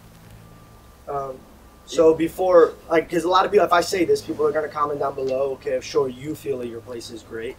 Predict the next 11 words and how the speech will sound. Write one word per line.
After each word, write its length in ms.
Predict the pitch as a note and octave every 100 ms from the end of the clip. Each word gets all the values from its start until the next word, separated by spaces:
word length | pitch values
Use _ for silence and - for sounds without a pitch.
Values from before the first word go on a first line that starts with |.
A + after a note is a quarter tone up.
| - - - - -
But 200 | C#3+ -
coming 280 | E3 E3
from 440 | D#3+ D#3+ D3 C#3+ C#3+
a 80 | C3+
two 200 | - D#3+
thousand 580 | D#3+ D3+ C3+ C#3 C3 B2
fifth, 520 | - - D3+ - - - - - -
like, 180 | C#3+ B2+
five 280 | E3+ D3 B2
George, 300 | B2 C3 B2
where 240 | B2 A#2+